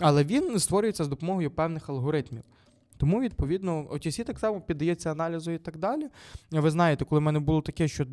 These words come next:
декілька днів підряд, е, реальні валютні пари, е, не йшли біржові, е, тоді ми торгували O T C, так само гарно перекривали і не, і навіть виходили в плюс,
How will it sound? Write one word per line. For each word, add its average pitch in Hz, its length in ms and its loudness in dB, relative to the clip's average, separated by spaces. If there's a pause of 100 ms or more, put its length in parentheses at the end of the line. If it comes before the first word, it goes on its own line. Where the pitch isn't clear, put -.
(140)
декілька 143 480 0
днів 143 140 -2
підряд, 139 420 0
е, 135 220 2
реальні 139 240 4
валютні 135 320 0
пари, 139 460 0 (120)
е, 143 120 2
не 147 120 2
йшли 233 280 -2
біржові, 226 460 0 (460)
е, 156 120 6
тоді 165 180 2
ми 190 120 0
торгували 180 380 2
O 170 40 0
T 165 140 -6
C, 277 280 0
так - 180 -8
само 196 340 0
гарно 170 300 -2
перекривали 170 840 -2
і 147 80 -2
не, 147 200 0
і 147 80 -6
навіть 160 260 -2
виходили 139 460 -4
в 139 60 -6
плюс, - 380 0